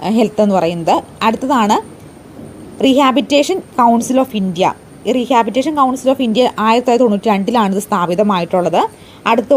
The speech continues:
All India Institute of Speech and Hearing ആണ്. കേന്ദ്ര ആരോഗ്യ കുടുംബക്ഷേമ മന്ത്രാലയത്തിൻ്റെ കീഴിൽ ആയിരത്തി തൊള്ളായിരത്തി അറുപത്താറ്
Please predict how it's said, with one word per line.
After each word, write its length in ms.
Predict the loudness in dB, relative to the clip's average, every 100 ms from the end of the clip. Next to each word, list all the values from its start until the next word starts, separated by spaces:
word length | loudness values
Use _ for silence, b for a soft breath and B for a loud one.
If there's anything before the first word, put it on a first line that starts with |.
| 4
All 140 | 4
India 160 | 2 -2
Institute 260 | -4 -4 -4
of 40 | -4
Speech 300 | -6 -6 -2 -2
and 100 | -2 -2
Hearing 360 | 0 2 2 -2
ആണ്. 140 | -4 -8 -12 B B B 0
കേന്ദ്ര 360 | 2 2 2 0 0
ആരോഗ്യ 360 | 2 2 2 -2 -2 -4
കുടുംബക്ഷേമ 560 | -2 0 0 0 0 0
മന്ത്രാലയത്തിൻ്റെ 540 | -2 0 0 0 -2 -4
കീഴിൽ 300 | -2 -2 -2 -4 -2 -2
ആയിരത്തി 280 | 0 2 0 0 -4 -2
തൊള്ളായിരത്തി 400 | 2 2 2 2
അറുപത്താറ് 460 | 2 0 0 2